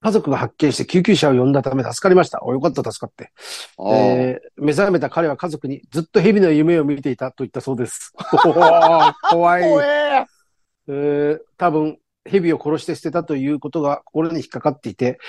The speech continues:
Speaker 2: うん。
Speaker 1: そんな夢を見てるんだと私は推理したのですが、どうお考えですか？
Speaker 2: まあ、そうだろう。
Speaker 1: たたりでしょ、たたり。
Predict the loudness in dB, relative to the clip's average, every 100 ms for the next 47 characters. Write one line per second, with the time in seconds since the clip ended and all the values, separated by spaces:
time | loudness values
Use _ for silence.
0 | -18 -4 4 6 8 8 8 6 4 2
1 | 0 0 -2 -2 -4 -4 -6 -6 -6 -4
2 | -2 -2 -4 -10 -12 -8 -8 -6 -8 2
3 | 6 8 6 0 -2 0 0 -2 -4 -6
4 | -6 _ _ _ _ _ _ _ _ -20
5 | -20 -20 -18 -18 -20 -20 _ -10 -6 -4
6 | -4 -4 -8 -10 _ -20 -20 -4 -2 0
7 | -2 -8 -10 -8 -6 -8